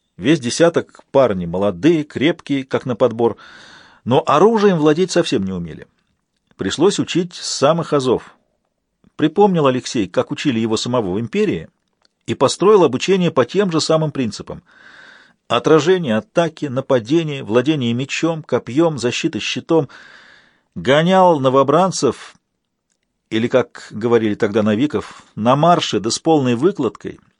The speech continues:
и только научив воевать пешком, принялся за верховую езду. Поставили деревянного истукана, и новики на ходу били в него копьём. Старшие из гридей потешались, а когда Алексей предложил им самим попробовать,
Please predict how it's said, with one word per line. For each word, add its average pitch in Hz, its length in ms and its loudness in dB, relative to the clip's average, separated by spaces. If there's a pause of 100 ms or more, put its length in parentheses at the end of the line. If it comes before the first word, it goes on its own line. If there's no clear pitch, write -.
(340)
и 101 80 -10
только 151 320 2
научив 139 420 -2
воевать 120 380 0
пешком, 185 560 -2 (140)
принялся 117 400 -2
за 143 100 0
верховую 139 420 -2
езду. 82 380 -10 (1080)
Поставили 147 640 4 (480)
деревянного 117 560 2
истукана, 165 480 0
и 120 180 -4
новики 123 340 -2
на 110 120 -2
ходу 120 240 -2
били 107 300 0
в 85 80 -4
него 92 180 -4
копьём. 139 440 0 (920)
Старшие 127 540 0
из 110 180 -4
гридей 101 280 -2
потешались, 147 680 -2 (420)
а 101 140 0
когда 117 340 0
Алексей 139 500 0
предложил 120 440 0
им 110 80 -2
самим 190 320 -2
попробовать, 85 580 -6